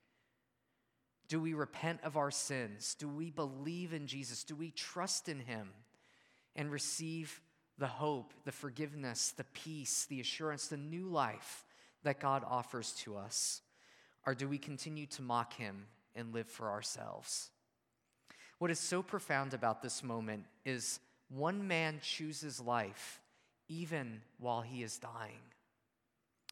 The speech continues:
That's what the crowd was unable to understand, as stirred up as they were by this triple alliance of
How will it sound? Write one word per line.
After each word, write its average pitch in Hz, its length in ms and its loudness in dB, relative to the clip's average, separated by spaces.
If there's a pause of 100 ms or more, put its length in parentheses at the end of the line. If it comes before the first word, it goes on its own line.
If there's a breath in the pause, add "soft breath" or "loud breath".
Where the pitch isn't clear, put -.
(400 loud breath)
That's 180 260 8
what 202 160 2
the 151 60 0
crowd 131 360 6
was 127 160 -4
unable 120 360 0
to 120 320 -2
understand, 120 720 0
as 110 100 0
stirred 170 420 0
up 170 160 -2
as 143 140 -2
they 135 140 0
were 127 240 0
by 120 160 2
this 113 200 0
triple 160 400 -2
alliance 127 440 2
of 131 60 -4